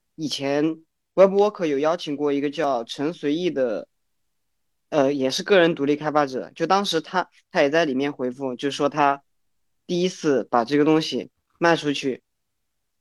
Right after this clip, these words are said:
也花了很多时间，而且，而且他们还聊的时候，我觉得就是感觉，嗯，你，你在，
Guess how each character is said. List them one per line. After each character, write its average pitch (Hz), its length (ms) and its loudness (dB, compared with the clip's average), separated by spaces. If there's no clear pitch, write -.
也 131 180 2
花 165 220 4
了 180 100 8
很 143 120 -2
多 139 140 -2
时 135 160 -10
间， 135 220 -6
而 165 160 0
且， 165 160 2
而 165 160 0
且 170 120 0
他 185 140 -8
们 175 140 -2
还 160 200 0
聊 139 220 0
的 185 120 -2
时 180 100 -4
候， 160 80 2
我 135 80 -2
觉 139 140 0
得 190 200 2
就 240 140 -2
是 220 160 0
感 135 240 0
觉， 143 320 0
嗯， 135 540 0
你， 147 480 0
你 160 380 2
在， 165 440 4